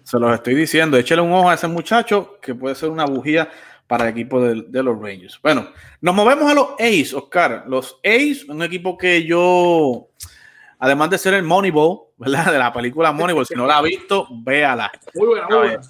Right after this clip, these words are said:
Speaker 1: Véala, muy buena, de mu-, muy interesante. Y usted va a entender lo que está pasando hoy en los equipos, de lo que es la analítica, las estadísticas de avanzada, todo eso, usted, eso nace ahí,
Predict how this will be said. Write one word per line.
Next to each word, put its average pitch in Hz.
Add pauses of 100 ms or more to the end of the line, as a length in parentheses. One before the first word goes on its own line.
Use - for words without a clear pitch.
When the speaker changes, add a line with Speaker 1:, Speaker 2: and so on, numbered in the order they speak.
Speaker 1:
Véala, 139
muy 127
buena, 151
de 120
mu-, 123
muy 143
interesante. 165 (520)
Y 139
usted 135
va 156
a 170
entender 160
lo 135
que 123
está 151
pasando 185
hoy 190
en 180
los 165
equipos, 160 (640)
de 135
lo 127
que 127
es 135
la 156
analítica, 151
las 117
estadísticas 123
de 147
avanzada, 165
todo 175
eso, 185
usted, 151 (180)
eso 156
nace 160
ahí, 131